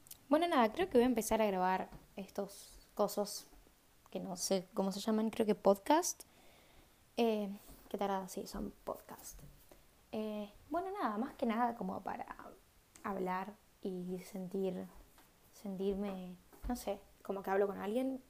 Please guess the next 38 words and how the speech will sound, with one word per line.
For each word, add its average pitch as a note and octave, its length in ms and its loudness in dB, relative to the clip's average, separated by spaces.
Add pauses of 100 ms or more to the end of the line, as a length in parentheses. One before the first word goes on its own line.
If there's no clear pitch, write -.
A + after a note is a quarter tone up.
no F#3+ 160 2
hablo G3+ 160 6
con F#3+ 80 2
nada, G3 180 0
o G#3 40 -2
sea, - 160 -2
para F4+ 180 0
hablar F4 260 2
porque G#3+ 220 -2 (720)
es B3 160 2
algo B3 140 4
que G3 100 0
me G3 80 0
gusta G3 280 -2
hacer. G3+ 300 -2 (880)
Y B3+ 140 4
nada, C4+ 300 4
capaz - 600 0
cuente A3 340 0
más G3+ 240 -10
o G3+ 40 -4
menos G#3 260 -4
qué G3 260 -4
es - 200 -14 (760)
lo G3+ 160 0
que G3 260 -4
hago, G3 400 -2 (500)
eh, G3+ 280 -4 (680)
todos G#3+ 180 0
los F#3+ 160 -8
días, G3+ 420 4 (840)
<laughs> - 80 -12
que B3 80 0
básicamente A#3+ 640 4
es G#3+ 60 4
lo G3+ 160 8
mismo G#3 460 0
porque F#3+ 500 -4